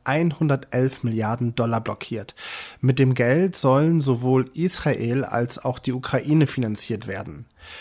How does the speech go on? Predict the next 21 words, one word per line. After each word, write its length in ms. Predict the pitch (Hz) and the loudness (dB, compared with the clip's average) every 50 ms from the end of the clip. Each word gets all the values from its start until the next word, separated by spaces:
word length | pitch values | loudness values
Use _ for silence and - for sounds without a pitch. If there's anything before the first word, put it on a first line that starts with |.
| - - _ _ _ | -20 -20 _ _ _
Alle 280 | - 135 139 151 147 - | 2 4 4 4 4 4
Republikaner 800 | 143 127 - 139 139 131 127 - - 127 113 117 131 147 160 165 | 2 0 0 0 -2 -2 -2 -2 -2 -2 -2 0 0 0 0 0
stimmten 520 | - - - 147 147 156 151 - - 147 | 0 0 2 2 2 2 2 0 -2 -2
im 140 | - - 143 | 0 2 2
Senat 380 | 127 147 139 131 131 135 139 - | 2 2 2 4 2 2 0 0
gegen 220 | - 143 135 143 | -2 -2 0 0
das 160 | 135 131 127 - | 2 2 0 0
Paket. 640 | - - 131 - - 135 139 143 - - - - - - | 0 -2 -4 0 0 2 2 2 0 -2 -6 -8 -10 -12
Für 340 | - - - - 127 117 - - - | -12 -6 0 0 2 0 0 -2 -2
ihre 260 | 135 135 131 123 117 | 0 0 2 2 0
Ja-Stimmen 760 | 110 117 123 135 185 214 - - - 120 117 123 135 165 175 165 | 0 0 2 2 2 0 -2 -2 -2 0 0 2 2 0 0 -2
fordern 400 | - - - 123 127 131 131 131 | -2 0 2 2 4 2 2 0
die 80 | 131 | -2
Republikaner 760 | 123 131 127 123 - 135 127 123 120 - - 123 123 131 139 | -2 -2 -2 -4 -4 -4 -4 -4 -4 -2 -2 0 2 2 2
im 120 | 117 123 120 | 0 0 -2
Gegenzug 600 | 120 120 120 120 131 127 127 - 156 147 143 - - - - - - - - | -2 -2 0 0 0 0 0 0 0 0 0 -4 -8 -12 -12 -12 -12 -14 -8
eine 240 | - - 139 127 123 | -2 0 2 2 2
deutlich 640 | 123 127 - 135 147 160 165 - - 160 156 147 - | 0 0 2 2 2 2 0 0 -2 -2 -2 -2 -2
strengere 840 | - - - - - - 131 135 147 160 165 156 139 143 - - | -4 -4 -4 -4 -4 0 0 2 2 4 2 2 0 -2 -4 -4
Einwanderungspolitik 1400 | - 127 135 143 139 131 127 120 120 120 - 120 120 117 - - - - 127 120 120 113 - - 147 151 151 - - _ | -2 0 0 2 2 2 2 0 0 -2 -2 -2 -2 -2 -4 -6 -4 -4 -2 -2 -2 -4 -2 0 0 0 0 -4 -8 _
und 280 | - 127 120 113 - | -2 0 0 -2 -4